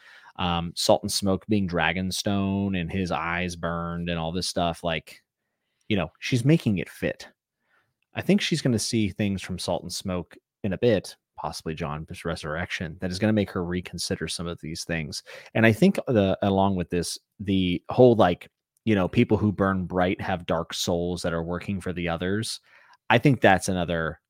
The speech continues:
misconception. I feel like she's, like, she imagines Davos is kind of working against her. So she could even label Davos as an agent of the other if she really wanted to here.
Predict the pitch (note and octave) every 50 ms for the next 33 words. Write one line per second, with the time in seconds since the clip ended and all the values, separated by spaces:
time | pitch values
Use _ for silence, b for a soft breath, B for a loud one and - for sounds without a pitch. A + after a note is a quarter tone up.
0 | _ _ - G2+ G2 F#2+ F#2+ F#2 E2+ - - - - - - F2 E2+ - - F2
1 | D#2+ - - - - F2 F2 D2+ D2 - F#2 F#2+ F#2+ - A2+ A2 G2+ G2+ F#2+ -
2 | - - - G#2 F#2+ - - - _ _ _ _ _ B B B B B B B
3 | B B2+ A#2+ - - G#3 F#3 B2+ G#2+ G2 G2+ G2+ G2 G2 F2+ E2+ E2 F#2+ F2 F2
4 | E2+ F#2 F2+ F2 - - F#2 E2+ - - - F#2+ F2+ E2 E2 G2 F#2 F2 - -
5 | F#2 E2+ D#2+ E2 E2 E2 E2 E2+ E2 - - E2+ D2+ - - - G2 F2+ - -
6 | F3+ - A#3 F#3+ D3+ - A#2+ G#2+ F#2 G2+ F#2 F2+ F2 - A2 G2+ G2 G2 F#2+ E2+
7 | F2+ F2+ F2 E2+ E2+ F2+ E2+ F2 - F#2+ D2+ C2+ D#2+ - - - - F#2 F2 F#2
8 | E2+ - - F2+ F#2+ D#2+ - D#2+ D2+ D2 - - C#2+ C#2 C#2 - - E2+ F2+ -
9 | - - G2 F#2 F#2 E2 E2+ F2+ F2 E2 F2 F2 F2+ F2+ - - B2 A#2 A2 C3
10 | C3 C#3 C#3